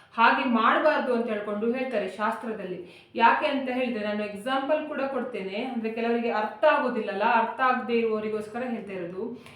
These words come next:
ಇವಾಗ ನಾವು ಬೆಳಿಗ್ಗೆ ಒಂದು ಇದು ಬಟ್ಟಲಿನಲ್ಲಿ ಊಟ ಮಾಡಿರ್ತೇವೆ ಅಥವಾ ಟಿಫನ್ ಅನ್ನು ತಿಂದಿರ್ತೇವೆ, ಅದನ್ನು ತೊಳೆಯದೆ ನಾವು ಅದನ್ನೇ ನೋಡಿ ಯೂಸ್ ಮಾಡ್ಕೊಂಡು ರಾತ್ರಿ ಕೂಡ ಅದನ್ನೇ ನಾವು ತಿಂತೇವಾ ಅದೇ ಬಟ್ಟಲಲ್ಲಿ? ನಮ್ಗೆ ಅದು ಅಸಹ್ಯ ಆಗುತ್ತಲ್ಲ. ಅದೇ ರೀತಿಯಲ್ಲಿ ನಾವು ದೇವರಿಗೆ ದೀಪ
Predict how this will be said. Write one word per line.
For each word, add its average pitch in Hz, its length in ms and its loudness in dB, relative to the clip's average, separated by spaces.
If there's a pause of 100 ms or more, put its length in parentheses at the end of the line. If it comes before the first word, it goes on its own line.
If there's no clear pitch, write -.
(140)
ಇವಾಗ 262 220 -4
ನಾವು 269 280 2
ಬೆಳಿಗ್ಗೆ 240 340 0
ಒಂದು 254 600 -4 (520)
ಇದು 226 140 -2
ಬಟ್ಟಲಿನಲ್ಲಿ 240 720 0
ಊಟ 247 200 -4
ಮಾಡಿರ್ತೇವೆ 226 440 0
ಅಥವಾ 247 180 -4
ಟಿಫನ್ 247 360 -4
ಅನ್ನು 220 160 -2
ತಿಂದಿರ್ತೇವೆ, 214 880 -8 (180)
ಅದನ್ನು 277 420 0
ತೊಳೆಯದೆ 269 440 0
ನಾವು 240 360 0
ಅದನ್ನೇ 262 360 -4
ನೋಡಿ 240 260 -2
ಯೂಸ್ 247 320 -4
ಮಾಡ್ಕೊಂಡು 226 460 -2
ರಾತ್ರಿ 240 360 -2
ಕೂಡ 247 160 -2
ಅದನ್ನೇ 240 400 -4
ನಾವು 233 240 0
ತಿಂತೇವಾ 220 480 -2
ಅದೇ 202 420 0
ಬಟ್ಟಲಲ್ಲಿ? 202 640 -6
ನಮ್ಗೆ 233 260 -2
ಅದು 226 180 0
ಅಸಹ್ಯ 262 300 -4
ಆಗುತ್ತಲ್ಲ. 202 480 -4 (420)
ಅದೇ 240 380 -2
ರೀತಿಯಲ್ಲಿ 247 540 -2
ನಾವು 214 300 -2
ದೇವರಿಗೆ 240 520 0
ದೀಪ 233 240 -8